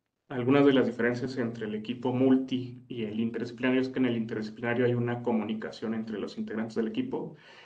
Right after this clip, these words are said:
y donde, pues, todos aprenden de los demás, ¿no? Ah, aprendemos un poco de fisioterapia, un poco de enfermería, un poco de nutrición,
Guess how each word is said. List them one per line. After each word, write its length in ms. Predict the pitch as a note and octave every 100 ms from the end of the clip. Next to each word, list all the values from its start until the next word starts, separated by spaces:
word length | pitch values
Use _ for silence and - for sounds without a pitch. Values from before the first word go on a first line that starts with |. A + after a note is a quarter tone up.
| - _ _ _
y 140 | C3 A2+
donde, 380 | A2 G#2+ G#2+
pues, 260 | G#2 A2+ G#2+
todos 240 | B2 B2+
aprenden 460 | B2 A#2 A#2 A#2 A#2+
de 80 | A2+
los 160 | G#2
demás, 360 | G#2+ G#2+ A#2 -
¿no? 220 | B2 - -
Ah, 320 | A#2+ G#2+ G#2+ - _
aprendemos 460 | A2+ - A#2 A#2+ B2
un 140 | A#2+
poco 260 | A#2+ A2 A#2+
de 80 | A2+
fisioterapia, 520 | A2+ A2 B2+ C3 C3+
un 80 | B2+
poco 180 | A#2+ -
de 60 |
enfermería, 380 | - G#2+ A2 A#2+
un 80 | A#2+
poco 180 | A2+ A#2
de 60 |
nutrición, 600 | A2 - A2 A#2 A#2+ A#2+